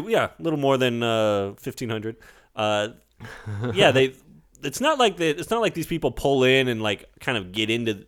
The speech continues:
Speaker 1: loving the
Speaker 2: Yeah,
Speaker 1: town.
Speaker 2: go
Speaker 1: They
Speaker 2: into
Speaker 1: are
Speaker 2: a bar and meet a couple people.
Speaker 1: They
Speaker 2: No,
Speaker 1: are
Speaker 2: they get
Speaker 1: surrounded
Speaker 2: swarmed.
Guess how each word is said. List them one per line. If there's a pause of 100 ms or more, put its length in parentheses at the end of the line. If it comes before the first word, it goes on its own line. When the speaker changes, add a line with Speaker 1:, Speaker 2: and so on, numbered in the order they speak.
Speaker 1:
loving
the
Speaker 2:
Yeah,
Speaker 1:
town.
Speaker 2:
go
Speaker 1:
They
Speaker 2:
into
Speaker 1:
are
Speaker 2:
a
bar
and
meet
a
couple
people.
Speaker 1:
They
Speaker 2:
No,
Speaker 1:
are
Speaker 2:
they
get
Speaker 1:
surrounded
Speaker 2:
swarmed.